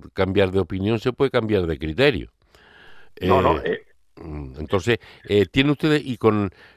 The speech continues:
Speaker 1: eh, las negociaciones, con el posicionamiento, eh, del, del gobierno de España con el tema de, del, todo el tema de la crisis bélica, eh, co-, por un lado, después, mm, el tema de la presión, mm,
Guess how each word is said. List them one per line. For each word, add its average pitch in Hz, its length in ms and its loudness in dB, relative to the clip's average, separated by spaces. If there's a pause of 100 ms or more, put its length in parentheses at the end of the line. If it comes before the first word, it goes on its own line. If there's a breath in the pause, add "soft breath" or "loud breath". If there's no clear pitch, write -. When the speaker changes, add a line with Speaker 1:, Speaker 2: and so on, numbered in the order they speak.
Speaker 1:
eh, 85 400 0
las 85 340 -4
negociaciones, 92 1040 -2
con 107 160 0
el 92 120 -2
posicionamiento, 92 1080 -2 (480 soft breath)
eh, 101 40 -6 (440)
del, 92 340 -2
del 92 160 -4
gobierno 95 380 0
de 90 100 -2
España 101 460 -2
con 92 160 -2
el 85 140 -4
tema 95 340 -2
de, 87 340 0
del, 71 580 -14
todo 92 180 0
el 87 80 -4
tema 92 260 0
de 90 60 0
la 85 120 -4
crisis 85 320 -8
bélica, 90 560 -2 (680 loud breath)
eh, 98 520 0 (140)
co-, 85 200 -12
por 92 180 0
un 90 100 -2
lado, 92 320 2
después, 110 760 0
mm, 95 300 -4
el 85 220 -4
tema 104 300 -2
de 107 160 0
la 101 140 -4
presión, 107 840 -8
mm, 95 300 -12